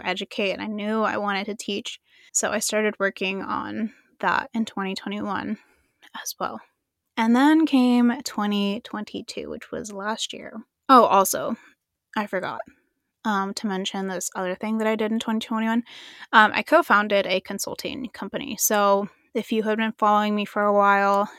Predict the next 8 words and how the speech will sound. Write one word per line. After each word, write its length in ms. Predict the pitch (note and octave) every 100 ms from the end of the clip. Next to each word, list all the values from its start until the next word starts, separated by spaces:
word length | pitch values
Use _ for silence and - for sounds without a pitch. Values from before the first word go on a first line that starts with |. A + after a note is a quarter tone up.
| -
then 260 | G#3+ G#3
you 80 | G3+
might 200 | G3+ A3
be 100 | G#3
familiar 540 | - G#3+ G3+ G3+ G3+
with 260 | G#3 G3+ -
Project 540 | - G3+ G3+ G#3 - E4
Evolve, 540 | G#3+ G3 F#3+ G3+ C4